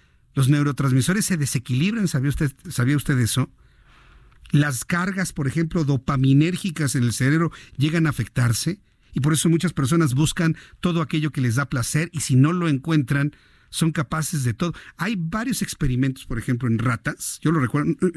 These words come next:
no recuerdo qué universidad lo hizo en este momento, sino que lo estoy recordando el hecho como tal, donde pusieron una serie de ratas que tenían que elegir entre comer o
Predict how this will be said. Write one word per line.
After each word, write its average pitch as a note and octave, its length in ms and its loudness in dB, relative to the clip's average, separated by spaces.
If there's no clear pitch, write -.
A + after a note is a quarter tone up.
no F#3 180 6
recuerdo G3 220 0
qué - 80 -2
universidad C#3+ 500 2
lo C3 160 0
hizo - 260 -6
en A#2 120 4
este C#3+ 160 0
momento, A#2 260 2
sino A2 140 0
que A2+ 80 -4
lo A2+ 40 0
estoy D3+ 180 -2
recordando C#3 500 0
el B2 120 2
hecho C3 260 -4
como C3 260 2
tal, C3 280 -4
donde B2+ 160 0
pusieron C#3 260 2
una E3 100 2
serie E3 240 -2
de C3+ 80 2
ratas C#3 500 -2
que C#3+ 100 -2
tenían D#3 260 2
que F#3 100 -4
elegir D3+ 280 -2
entre C3+ 220 0
comer F#3 480 0
o F3+ 280 0